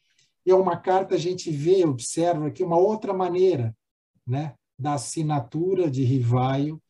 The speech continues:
nessa carta. A gente viu uma maneira mais resumida, mais simplificada, aqui uma,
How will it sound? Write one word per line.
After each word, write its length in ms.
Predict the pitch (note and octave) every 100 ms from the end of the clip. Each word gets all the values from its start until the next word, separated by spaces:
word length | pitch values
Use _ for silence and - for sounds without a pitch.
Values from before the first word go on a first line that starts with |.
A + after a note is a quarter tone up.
| _ _
nessa 320 | C#3+ C#3 D#3+
carta. 440 | - - A#2+ A2+ A#2
A 20 |
gente 260 | D3+ D3+ C#3
viu 200 | C#3 C3+
uma 80 |
maneira 520 | C3 B2+ B2+ A#2 A2+ - _ _ _ _ -
mais 420 | C3+ C#3 A#2 -
resumida, 680 | C3 B2 B2+ D#3 F#3 C3
mais 200 | B2 B2+
simplificada, 920 | - B2+ C#3+ C3+ - D#3 F3 F#3 F3 - _ _
aqui 320 | D#3 C#3 - F3
uma, 540 | F3 E3 C#3+ A#2